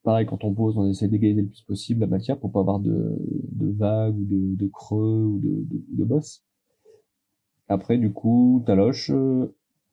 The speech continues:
taloche bois et taloche éponge. Et là, de mémoire, j'ai fait que taloche éponge. C'était une petite erreur. J'aurais dû talocher d'abord bois et après faire taloche éponge. Ça m'aurait, ça aurait été plus sympa, le rendu.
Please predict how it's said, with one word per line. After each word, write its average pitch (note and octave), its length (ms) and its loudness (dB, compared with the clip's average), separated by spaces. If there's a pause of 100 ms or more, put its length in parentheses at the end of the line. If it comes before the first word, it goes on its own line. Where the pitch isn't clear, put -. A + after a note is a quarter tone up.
(160)
taloche G#2+ 320 0
bois A2+ 560 0
et A2+ 120 0
taloche G#2 280 0
éponge. - 340 -8 (880)
Et F#2 160 0
là, G#2+ 300 2
de A2 140 -2
mémoire, G#2 420 0
j'ai G2+ 120 -2
fait G2 160 -4
que A#2 100 -4
taloche G#2 300 -2
éponge. G#2+ 500 -6 (1120)
C'était A2 260 -10
une G#2+ 160 -4
petite A#2+ 260 -4
erreur. G#2 300 -8 (580)
J'aurais G2+ 200 -4
dû F#2 100 -8
talocher G#2 340 -4
d'abord G2+ 240 -4
bois G#2+ 280 -2
et G2+ 40 -4
après - 180 -10
faire F#2 140 -10
taloche - 220 -8
éponge. A2 280 -12 (2500)
Ça - 100 -18
m'aurait, D#2+ 380 -4
ça - 240 -12
aurait E2+ 100 -4
été A2 140 -4
plus G2+ 140 -12
sympa, G#2+ 500 -8
le - 80 -10
rendu. - 400 -14